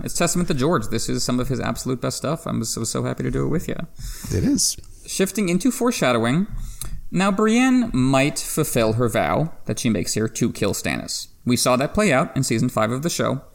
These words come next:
Speaker 1: But this could also be a red herring, as Brienne's story in the books goes in a considerably different direction, both literally and metaphorically, from her sh-, uh, story in the show. Moreover, as a P O V, and the only time she even thinks about Stannis is to realize that, oh, he was telling the truth <laughs> about the twincest all along.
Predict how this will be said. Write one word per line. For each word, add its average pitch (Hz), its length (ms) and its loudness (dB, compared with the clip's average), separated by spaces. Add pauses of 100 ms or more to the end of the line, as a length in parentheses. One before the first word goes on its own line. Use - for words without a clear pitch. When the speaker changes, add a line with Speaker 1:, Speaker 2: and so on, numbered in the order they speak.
(500)
Speaker 1:
But 208 100 4
this 233 160 2
could 196 240 2
also 196 260 2
be 180 140 4
a 165 80 4
red 151 220 2
herring, 170 400 4 (460)
as 139 140 2
Brienne's 196 400 4
story 165 300 2
in 143 60 4
the 131 60 4
books 120 220 0
goes 117 200 0
in 113 100 4
a 107 40 2
considerably 139 680 2
different 117 300 0
direction, 101 560 -2 (520)
both 123 260 2
literally 117 460 4
and 107 120 2
metaphorically, 104 680 0
from 110 200 0
her 113 100 2
sh-, - 120 -4
uh, 98 180 0
story 90 260 -2
in 80 100 -4
the - 40 -4
show. - 380 -2 (500)
Moreover, 185 480 4
as 151 220 2
a 147 40 -4
P 139 240 0
O 123 120 2
V, 202 460 2 (460)
and 143 100 0
the 165 60 6
only 226 160 4
time 170 200 2
she 160 140 0
even 120 160 2
thinks - 300 0
about 98 220 2
Stannis 90 400 0
is 113 120 -2
to 127 120 0
realize 110 360 2
that, 117 220 0
oh, 175 140 2
he - 140 -2
was 139 120 2
telling 160 220 4
the 135 60 2
truth - 360 6
<laughs> - 0 -
about 143 200 6
the - 60 2
twincest - 480 4
all 127 180 4
along. 117 380 -2